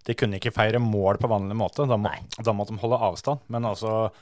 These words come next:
Speaker 1: stupe inn i en takling, det, det er ikke så farlig.
Speaker 2: Nei, også liksom sånn holde rundt hverandre og,
Speaker 1: Ja.
Speaker 2: og spenne bein, sånn, det, det var helt greit, men, eh,
Speaker 1: Det
Speaker 2: nei,
Speaker 1: kan
Speaker 2: nei, ikke feire.
Speaker 1: Det kan jo hende at, eh, cornerer hadde fått, eh,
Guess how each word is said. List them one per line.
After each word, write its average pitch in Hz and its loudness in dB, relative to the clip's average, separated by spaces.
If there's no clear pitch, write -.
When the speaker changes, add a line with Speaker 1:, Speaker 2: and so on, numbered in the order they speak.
Speaker 1:
stupe - -6
inn 98 -4
i - -2
en 101 -2
takling, - -2
det, 113 2
det 175 4
er 165 2
ikke - -2
så 110 0
farlig. 95 2
Speaker 2:
Nei, 151 4
også 139 -2
liksom 123 -6
sånn 117 -6
holde 110 2
rundt 95 -4
hverandre 101 2
og, 101 2
Speaker 1:
Ja. 107 0
Speaker 2:
og - -6
spenne 101 0
bein, 104 0
sånn, 113 -2
det, 127 -2
det 151 -2
var 208 0
helt 123 0
greit, 82 -4
men, 82 -10
eh, 57 -10
Speaker 1:
Det 123 -2
Speaker 2:
nei, 120 2
Speaker 1:
kan 117 6
Speaker 2:
nei, - -2
ikke 151 -6
feire. 92 0
Speaker 1:
Det 123 0
kan 101 -4
jo 151 0
hende 127 2
at, - -4
eh, 107 0
cornerer 98 -2
hadde 110 -2
fått, - -10
eh, 98 -4